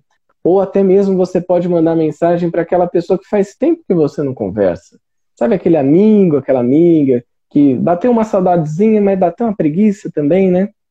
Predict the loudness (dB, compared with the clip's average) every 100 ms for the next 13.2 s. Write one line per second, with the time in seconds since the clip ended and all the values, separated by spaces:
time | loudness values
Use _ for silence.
0 | _ -12 -10 -6 -6 -6 -10 _ -8 0
1 | 2 0 -2 0 2 0 0 -2 0 0
2 | 0 -2 -2 0 0 -2 -10 _ _ -2
3 | 0 0 0 0 0 -2 -2 -2 -2 -4
4 | -10 -14 _ _ -2 0 2 4 4 4
5 | 2 -2 _ _ -2 -2 -2 0 0 0
6 | -2 0 0 2 0 0 -2 -2 -2 -2
7 | -2 0 0 2 -2 -2 -2 0 0 0
8 | -2 0 0 -2 -2 0 0 0 0 0
9 | -2 -4 _ _ _ 0 2 0 -2 -2
10 | 0 0 -6 -4 -2 0 0 -2 -2 -2
11 | 0 0 -2 -4 -4 -4 -4 -6 -6 -4
12 | -4 -4 -6 -6 -8 -4 -6 -4 -6 -6
13 | -8